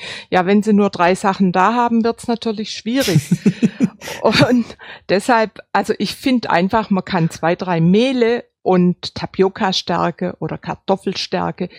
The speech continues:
Speaker 1: kann man einfach da haben.
Speaker 2: Das sind jetzt aber auch keine Sachen, die, die besonders schnell schlecht werden, oder?
Speaker 1: Nee, aber ich empfehle immer, also wenn ihr, äh, Mehlpackungen oder so offen habt, tut sie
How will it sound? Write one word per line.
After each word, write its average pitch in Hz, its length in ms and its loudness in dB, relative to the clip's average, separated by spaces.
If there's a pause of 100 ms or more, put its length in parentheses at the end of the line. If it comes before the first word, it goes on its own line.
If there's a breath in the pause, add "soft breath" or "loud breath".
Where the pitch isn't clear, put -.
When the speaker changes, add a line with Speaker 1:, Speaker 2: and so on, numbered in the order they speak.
(120 loud breath)
Speaker 1:
kann 196 160 4
man 190 100 2
einfach 175 380 -2 (120)
da 180 300 -2
haben. 151 320 -4
Speaker 2:
Das 123 260 0
sind 156 160 4
jetzt 143 140 0
aber 127 140 2
auch 120 120 0
keine 110 220 4
Sachen, 107 280 2
die, 98 360 0
die 92 200 -2
besonders 95 720 0
schnell 90 500 -4
schlecht - 400 -4
werden, 85 320 -2
oder? - 260 4
Speaker 1:
Nee, 185 420 2
aber 185 320 0
ich - 320 -6
empfehle 214 460 2
immer, 214 360 2
also 196 260 0
wenn 208 160 4
ihr, 196 240 2
äh, 185 160 2
Mehlpackungen 190 1200 0
oder 180 240 -2
so 170 300 -4
offen 240 480 0
habt, - 360 -6 (480 loud breath)
tut 233 220 -2
sie 226 220 -2